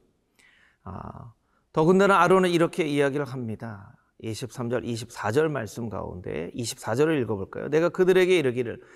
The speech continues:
금이 있는 자는 빼내라 한즉 그들이 그것을 내게로 가져왔기에 내가 불에 던져 넣었더니 이 송아지가 나왔나이다."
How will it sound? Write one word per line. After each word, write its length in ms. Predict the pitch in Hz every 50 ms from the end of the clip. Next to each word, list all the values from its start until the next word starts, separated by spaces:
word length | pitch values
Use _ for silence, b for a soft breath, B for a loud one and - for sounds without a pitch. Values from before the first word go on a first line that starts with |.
| B B B
금이 260 | B - 156 151 156 151
있는 260 | 151 151 151 147 135
자는 300 | 131 139 131 139 135 131
빼내라 380 | 117 139 127 120 117 117 113 110
한즉 640 | 110 113 104 98 104 127 156 190 226 254 - _
그들이 560 | - - 110 98 107 104 123 147 180 233 254
그것을 640 | - - 110 104 107 101 95 - 135 156 180 190 -
내게로 340 | - 101 104 98 110 110 110
가져왔기에 1000 | - - 107 107 131 131 120 92 92 - - 107 120 156 190 220 b b b b b b b b b b
내가 160 | 110 117 120 127
불에 280 | 117 - 175 185 196
던져 280 | 165 170 165 160 175 180
넣었더니 400 | 170 160 147 - 156 151 151 147
이 60 | 151
송아지가 500 | 139 - - 165 160 143 131 123 135 143
나왔나이다." 840 | 135 113 117 127 143 139 123 101 98 98 - 120 117 117 - 131 -